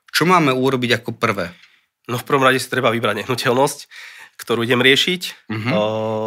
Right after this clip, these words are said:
Speaker 2: žiadosť potom, e, sa predkladá na príslušnom mestskom úrade v sídle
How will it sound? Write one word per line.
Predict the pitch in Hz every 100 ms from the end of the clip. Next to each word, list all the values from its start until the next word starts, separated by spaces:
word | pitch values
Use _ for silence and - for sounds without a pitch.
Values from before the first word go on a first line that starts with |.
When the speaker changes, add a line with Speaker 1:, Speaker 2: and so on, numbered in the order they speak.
| 110 113 110 -
Speaker 2:
žiadosť | 107 117 113 120 117 -
potom, | 117 117 110
e, | 107 107 107 107 - - - -
sa | 110
predkladá | - 104 - 113 107
na | 104 98
príslušnom | 107 - 113 -
mestskom | 101 107 104 - 104
úrade | 107 107 104 104 101
v | 101
sídle | - 98 101 95